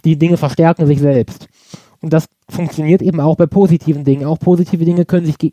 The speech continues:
können sich selbst verstärken. Und, ähm, auch dort, wir können eigentlich ein exponentielles Wachstum auch von positiven Dingen erreichen. Ähm, und das ist zumindest die Theorie. Und wie gesagt, das ist, eigentlich ist das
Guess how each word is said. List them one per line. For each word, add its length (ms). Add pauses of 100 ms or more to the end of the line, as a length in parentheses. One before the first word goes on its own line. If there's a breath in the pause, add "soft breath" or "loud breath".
(120)
können 200
sich 100
selbst 240
verstärken. 680 (580 soft breath)
Und, 400
ähm, 280
auch 260 (100)
dort, 360
wir 80
können 220
eigentlich 340
ein 80
exponentielles 580
Wachstum 380
auch 140
von 140
positiven 520
Dingen 220
erreichen. 580 (520 loud breath)
Ähm, 360 (800)
und 100
das 160
ist 140
zumindest 320
die 80
Theorie. 520
Und 180
wie 80
gesagt, 340
das 100
ist, 180
eigentlich 360
ist 100
das 180